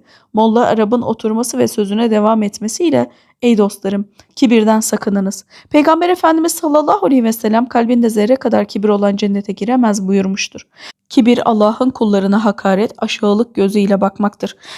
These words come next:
Kendisini herkesten üstün görmektir. Ebu Haşim Sufi Hazretleri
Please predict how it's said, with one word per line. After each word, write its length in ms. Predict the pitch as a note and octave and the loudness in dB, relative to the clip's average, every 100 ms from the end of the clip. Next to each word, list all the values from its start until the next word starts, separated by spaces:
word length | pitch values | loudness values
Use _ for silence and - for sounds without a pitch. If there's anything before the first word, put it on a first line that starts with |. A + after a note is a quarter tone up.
| - | -4
Kendisini 460 | - C#4 D4+ E4 F4 | 2 2 2 -2 -4
herkesten 680 | F4+ - - F4 - D4+ C#4+ | -2 -2 0 -2 0 -2 -2
üstün 360 | B3+ - D4 | -4 -2 2
görmektir. 580 | B3 G3+ F#3+ F#3+ F#3+ - - - _ | 4 4 2 -2 -6 -8 -14 -20 _
Ebu 240 | A#3 A#3 A#3+ | 2 2 2
Haşim 480 | A3+ A3+ - C4+ | 0 0 0 -2
Sufi 340 | C4+ A#3+ A#3+ D4+ | 0 -4 -2 -2
Hazretleri 720 | - A3 G#3+ A3+ A3+ A3+ | 0 0 0 0 2 2